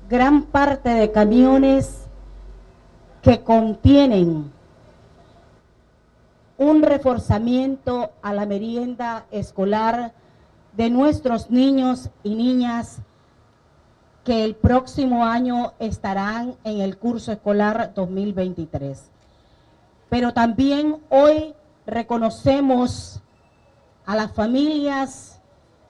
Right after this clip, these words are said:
que fueron afectadas por el huracán Julia, esa tenacidad y esa confianza en el Ministerio de Educación.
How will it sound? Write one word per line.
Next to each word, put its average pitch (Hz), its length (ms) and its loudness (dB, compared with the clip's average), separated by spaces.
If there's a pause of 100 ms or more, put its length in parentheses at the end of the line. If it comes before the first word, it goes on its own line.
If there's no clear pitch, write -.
(220)
que 214 120 -4
fueron 269 400 0
afectadas 269 640 -2
por 247 180 -4
el 226 100 -6
huracán 233 640 -4
Julia, 262 680 -4 (1900)
esa 277 340 -2
tenacidad 247 1000 -4 (100)
y 220 160 -6
esa 226 260 -10
confianza 247 880 -6 (420)
en 220 180 -6
el 220 120 -6
Ministerio 214 560 -4
de 208 60 0
Educación. 151 760 -8